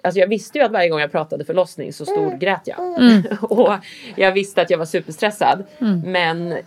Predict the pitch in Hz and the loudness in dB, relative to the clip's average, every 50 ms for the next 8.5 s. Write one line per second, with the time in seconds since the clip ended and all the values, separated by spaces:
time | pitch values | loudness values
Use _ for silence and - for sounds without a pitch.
0 | _ _ _ - 180 190 180 170 - 233 240 240 - - - 202 220 247 233 175 | _ _ _ -4 -2 -2 -2 -2 -2 -2 -2 -2 -4 -6 -4 0 2 2 2 2
1 | 131 - 143 139 - - 143 139 127 117 107 - - 170 160 156 160 160 156 - | 0 -2 -4 -4 -4 -2 0 0 0 -2 -4 -6 -6 -4 -4 -2 -4 -4 -4 -4
2 | 151 - - 185 175 160 165 196 220 208 196 - - 180 147 147 147 147 143 147 | -4 -4 -4 -8 -6 -6 -4 -4 -4 -4 -6 -4 -2 -2 -2 -2 -4 -8 -10 -12
3 | 143 _ _ _ _ _ _ _ _ _ _ _ _ _ _ _ _ _ - - | -14 _ _ _ _ _ _ _ _ _ _ _ _ _ _ _ _ _ -10 -2
4 | - 185 170 165 156 151 156 - - 170 - - - 196 185 - - - 156 165 | -2 0 0 0 -4 -6 -8 -10 -12 -14 -4 -2 -2 -2 -2 -6 -12 -10 -8 -6
5 | 160 156 190 196 - 180 160 147 139 - - - 175 170 165 - - 170 - - | -6 -6 -6 -4 -4 -4 -4 -4 -8 -12 -10 -8 -8 -8 -8 -6 -8 -10 -10 -8
6 | - 156 151 151 143 143 139 139 180 202 - - - - _ _ _ _ _ _ | -10 -8 -6 -6 -6 -6 -8 -6 -4 -6 -6 -6 -8 -14 _ _ _ _ _ _
7 | - 214 190 - - 190 185 185 - - 165 156 151 147 147 - 170 175 - - | -6 -6 -6 -4 -4 -8 -8 -6 -6 -4 -4 -2 -2 -4 -6 -6 -10 -14 -16 -14
8 | - - - - - - - _ - | -8 -8 -6 -6 -8 -10 -16 _ -16